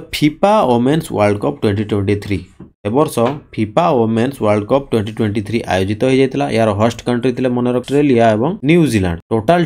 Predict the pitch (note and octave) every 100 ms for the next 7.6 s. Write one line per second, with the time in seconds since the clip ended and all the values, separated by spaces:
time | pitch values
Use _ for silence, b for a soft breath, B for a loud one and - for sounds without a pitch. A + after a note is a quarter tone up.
0 | E3+ G#2+ F2 - B2 F#2+ F#2+ - A#2+ D#3+
1 | F3 E3+ D#3+ D#3 E3+ E3+ G2+ G#2+ D#3 D#3
2 | A2 A2+ G3+ b b b _ - - C3+
3 | G2 E2+ _ _ _ - G#2 G#2+ G2+ G2+
4 | G#2+ - - - - G2+ G#2 G2+ F2 -
5 | _ _ _ _ _ _ D#3 E3 - D3
6 | C#3+ F#3+ - - - A2+ G#2+ A2+ C#3 -
7 | A2+ A2 G2+ G#2 G#2